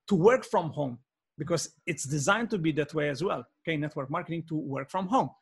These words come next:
Now, a lot of people haven't updated their strategy, uh, strategies arsenal, if you will, since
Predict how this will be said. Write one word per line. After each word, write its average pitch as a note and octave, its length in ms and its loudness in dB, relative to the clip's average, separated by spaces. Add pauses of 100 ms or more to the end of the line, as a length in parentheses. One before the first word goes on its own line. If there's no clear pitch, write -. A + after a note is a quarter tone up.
(160)
Now, F3 280 6 (280)
a F3 40 0
lot A#3 120 6
of - 160 2
people G#3+ 440 4 (280)
haven't G3+ 420 2
updated F3+ 500 2
their F3+ 120 2
strategy, F3 800 0 (160)
uh, F#3+ 60 -2 (100)
strategies F#3 600 2
arsenal, G3+ 500 4
if D#3+ 100 0
you G3 120 0
will, G#3+ 280 2 (340)
since - 640 2